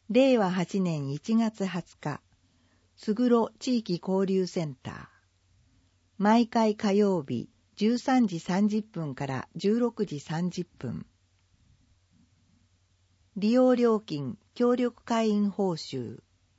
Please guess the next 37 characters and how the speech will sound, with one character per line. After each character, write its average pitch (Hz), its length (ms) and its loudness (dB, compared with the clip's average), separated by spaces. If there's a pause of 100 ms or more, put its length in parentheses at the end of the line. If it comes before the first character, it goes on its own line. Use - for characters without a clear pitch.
(680)
平 247 320 4
日 220 320 -8
七 - 280 -6
時 247 120 -4
か 175 140 -2
ら 143 160 -2
二 156 180 -2
十 208 240 0
時 135 200 -6
は 120 260 -10
一 208 240 -4
時 214 100 -4
間 156 260 -6
七 143 220 -4
百 165 340 -4
円。 120 240 -12 (920)
上 254 260 4
記 220 180 -4
以 226 200 -4
外 185 260 0
は 123 240 -8 (140)
一 214 240 -4
時 208 100 -6
間 143 220 -10
八 135 200 -12 (120)
百 165 280 -6
円。 104 220 -10 (2500)
緊 277 240 0
急 277 240 -2
サ 254 200 -2
ポ 247 200 4
ー - 40 -4
ト 240 160 2
事 220 160 -4
業 156 320 -2
と 156 180 -8
は、 156 200 -10